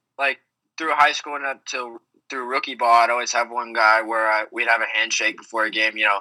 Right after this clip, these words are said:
usually my throwing partner, you know, after we're done throwing, gets to the line and we do a little handshake.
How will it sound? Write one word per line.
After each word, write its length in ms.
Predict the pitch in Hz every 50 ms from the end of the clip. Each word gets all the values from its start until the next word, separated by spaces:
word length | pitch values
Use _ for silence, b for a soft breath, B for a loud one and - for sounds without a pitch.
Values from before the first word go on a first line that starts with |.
| - -
usually 300 | 131 139 135 - 135 131
my 140 | 127 123 120
throwing 240 | - 131 127 131 127
partner, 320 | - 131 131 131 123 123
you 140 | 123 120 117
know, 220 | 117 113 113 113 90 101
after 280 | 120 120 120 - -
we're 100 | 120 120
done 200 | 113 120 117 113
throwing, 420 | 107 117 117 120 120 117 117 113 110
gets 180 | 117 113 -
to 60 | 117 117
the 60 | 113
line 280 | 110 110 113 110 113
and 100 | 113 110
we 80 | 110 110
do 140 | 107 107 107
a 40 | 107
little 180 | 107 104 107 104
handshake. 500 | 101 104 117 - - - 101 101 104